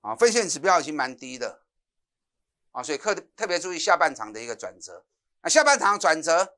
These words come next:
一样，群创的带动，啊，群创的带动，因为外资这五天来买最多的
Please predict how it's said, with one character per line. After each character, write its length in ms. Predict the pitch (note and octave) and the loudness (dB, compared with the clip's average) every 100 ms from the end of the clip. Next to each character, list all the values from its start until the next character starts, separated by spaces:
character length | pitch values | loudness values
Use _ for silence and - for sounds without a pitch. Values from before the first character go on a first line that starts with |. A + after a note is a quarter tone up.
| _ | _
一 140 | D3+ | 0
样， 320 | G3+ G3 - _ _ _ _ _ _ _ _ _ _ _ - | 4 4 2 _ _ _ _ _ _ _ _ _ _ _ -12
群 240 | - E3+ | -8 -2
创 440 | - A3+ D#3+ G#2+ - | 4 6 4 -2 -10
的 80 | |
带 240 | - G#3+ E3+ | 2 4 4
动， 400 | G3 E3 G2+ _ _ _ _ _ _ _ _ _ _ _ _ _ - | 2 -2 -4 _ _ _ _ _ _ _ _ _ _ _ _ _ -2
啊， 140 | C3+ | 0
群 220 | C3 F3 | 0 -2
创 160 | F#3+ A3+ | 4 4
的 100 | F3+ | 4
带 220 | G#3 F3 | 4 4
动， 340 | E3+ F3 B2 F#2 _ _ | 2 -2 -4 -12 _ _
因 80 | B3 | -2
为 80 | C4 | 2
外 240 | C4+ A#3+ | 4 4
资 400 | A3 A#3 A3+ - _ _ _ _ _ _ _ _ _ _ | 2 -2 -6 -10 _ _ _ _ _ _ _ _ _ _
这 160 | - C#4 | 0 2
五 140 | F3+ | 2
天 160 | E3 A3 | 2 4
来 140 | F3+ | 4
买 160 | F#3+ C#3 | 4 0
最 200 | G3 F3+ | -4 -8
多 220 | E3+ E3 | -6 -4
的 300 | D3+ A#2+ - | -4 -6 -10